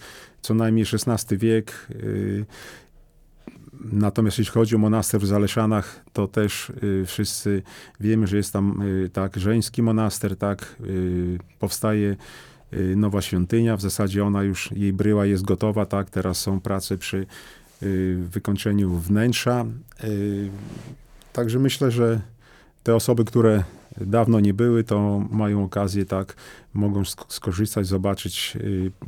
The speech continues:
uczestniczyć po prostu w święcie, a jednocześnie, y, powiedzmy, zobaczyć, na jakim etapie są, powiedzmy, te prace bud-, budowlane. Y, to jeśli chodzi o pielgrzymki, y, ja myślę, że tutaj,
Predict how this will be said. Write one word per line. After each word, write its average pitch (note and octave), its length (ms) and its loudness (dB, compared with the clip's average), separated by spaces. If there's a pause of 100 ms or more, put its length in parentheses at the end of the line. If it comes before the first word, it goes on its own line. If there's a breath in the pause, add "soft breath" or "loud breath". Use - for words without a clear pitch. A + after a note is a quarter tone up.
(200)
uczestniczyć C#3 520 4
po - 160 -4
prostu B2 260 0
w - 60 -2
święcie, D3 420 2
a - 20 4
jednocześnie, B2 600 2 (600 loud breath)
y, G#2 160 2 (140)
powiedzmy, A2 440 0
zobaczyć, G#2 460 0
na G#2 120 2
jakim G2+ 240 0
etapie G2 340 -2
są, G2 320 -2
powiedzmy, G2 560 -4
te F#2 140 -4
prace G2 500 -2 (460 loud breath)
bud-, A2+ 220 2
budowlane. A#2+ 640 0 (340)
Y, G2+ 200 -2
to B2 180 2
jeśli C3 260 0
chodzi A#2+ 280 0
o - 100 -4
pielgrzymki, C#3+ 800 0 (520 loud breath)
y, A2+ 340 -2
ja C3 100 0
myślę, C#3 300 -2
że A#2 120 0
tutaj, A#2 580 -2